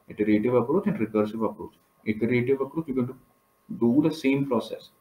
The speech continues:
but we have more number of steps. But we have, when we talk about recursive approach, what we do,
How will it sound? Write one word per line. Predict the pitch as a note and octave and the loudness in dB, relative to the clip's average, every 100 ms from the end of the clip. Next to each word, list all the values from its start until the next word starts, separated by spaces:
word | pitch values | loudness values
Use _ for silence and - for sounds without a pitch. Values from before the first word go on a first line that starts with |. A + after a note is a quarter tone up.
| _ _ _ _ _ _ - | _ _ _ _ _ _ -4
but | A#2 C#3+ C#3 | 2 2 4
we | C3+ | 0
have | C#3 C#3 D3 - | 0 -2 -2 -6
more | - B2 B2+ | -2 0 2
number | A#2+ G#2 G#2+ | 2 2 0
of | - | -2
steps. | - - - _ _ _ | -8 -14 -14 _ _ _
But | - A2 | -2 0
we | B2+ C#3 C#3+ | 2 2 0
have, | B2 A2+ A#2+ A#2+ - _ | 0 0 0 -4 -14 _
when | A2+ A#2 | 0 2
we | A#2+ | 2
talk | A#2 A#2 | -2 0
about | B2 A#2+ | 0 0
recursive | G#2+ A2 G#2+ D3 D3+ | 0 0 2 -2 0
approach, | D3+ G#3 C4 C4 - _ _ | 0 4 4 2 -12 _ _
what | - A#2 | -2 0
we | B2 | 2
do, | A#2+ G2+ | 2 0